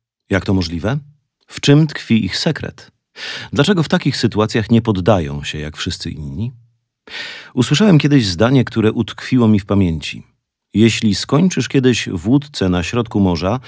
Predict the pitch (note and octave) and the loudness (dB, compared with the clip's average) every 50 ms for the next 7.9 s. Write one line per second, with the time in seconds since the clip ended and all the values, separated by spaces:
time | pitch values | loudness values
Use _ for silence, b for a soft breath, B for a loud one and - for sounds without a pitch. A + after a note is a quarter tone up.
0 | B B B B B B G#2 B2 D#3 E3 C#3+ D3 C3 B2+ A#2+ - - G#2+ F#2+ G2+ | B B B B B B 6 6 6 6 6 4 4 4 2 2 -2 0 2 2
1 | G2 G2 - B2 B2 B2 B2 C#3+ F#3 F3 - - - - G2+ F#2+ - - G#2 G#2+ | 0 2 0 2 2 2 4 2 2 0 0 -4 0 -2 -2 -2 -2 -2 2 2
2 | G#2+ G#2+ G#2+ G#2+ F#2+ G2 F#2+ - - D#3+ D3+ - - E2+ D#2+ D#2 E2 - _ _ | 4 4 4 4 2 2 0 2 0 -2 -2 -2 -4 -4 -4 -4 -8 -12 _ _
3 | - E2 E2+ G2+ F2 D#2 - - E2+ F2+ G#2 G2+ - - - F2+ E2+ D#2 D2+ D#2+ | -8 -2 -2 -2 -2 -2 -6 -6 -4 -4 -4 -4 -4 -6 -4 -4 -4 -4 -4 -4
4 | F#2+ G#2 F#2+ D2+ C#2 - - - _ _ _ _ _ _ b b b b b b | -2 -4 -4 -4 -6 -12 -16 -20 _ _ _ _ _ _ b b b b b b
5 | b - C3+ C3 B2 G#2+ G2+ C3 D#3 C#3+ C3+ B2 A2+ - - G2+ F#2+ G#2 A2+ A#2+ | b 2 4 4 4 4 6 4 4 6 6 4 4 4 2 0 2 2 2 2
6 | A2+ G2 - - - G#2+ F#2+ F#2+ F#2 G2 G2 G2+ G2+ G2 E2+ A#2+ B2 A#2 G2 - | 2 0 -2 -2 -2 -2 -2 0 2 4 4 4 4 4 4 4 2 2 2 0
7 | G#2 F#2 - - G2+ G2 F2 - C#3+ - - - F2 D2 - - - | -2 -4 -4 -4 -4 -2 0 0 -2 -2 -4 -4 -6 -6 -8 -14 -18